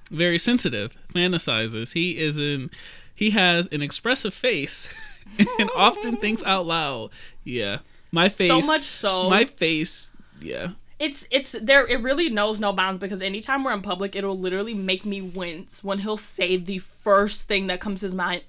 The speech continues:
Speaker 2: out loud in public. And it happens to be something absolutely disgusting.
Speaker 1: Because one, who's gonna beat my ass about it? And two,
Speaker 2: <laughs>
Speaker 1: I don't get embarrassed, because who the fuck are y'all?
Speaker 2: See, I get embarrassed easily. I,
Speaker 1: I
Speaker 2: every
Speaker 1: don't
Speaker 2: time, like,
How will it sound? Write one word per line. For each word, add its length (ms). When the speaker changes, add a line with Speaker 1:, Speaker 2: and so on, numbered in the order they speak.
Speaker 2:
out 300
loud 280
in 120
public. 360
And 120
it 180
happens 480
to 80
be 100
something 480
absolutely 480
disgusting. 640
Speaker 1:
Because 240
one, 400
who's 220
gonna 180
beat 160
my 220
ass 100
about 260
it? 140
And 160
two, 520
Speaker 2:
<laughs> 100
Speaker 1:
I 160
don't 260
get 140
embarrassed, 480
because 240
who 140
the 80
fuck 260
are 160
y'all? 320
Speaker 2:
See, 240
I 240
get 140
embarrassed 520
easily. 460
I, 160
Speaker 1:
I 20
Speaker 2:
every 240
Speaker 1:
don't 120
Speaker 2:
time, 100
like, 240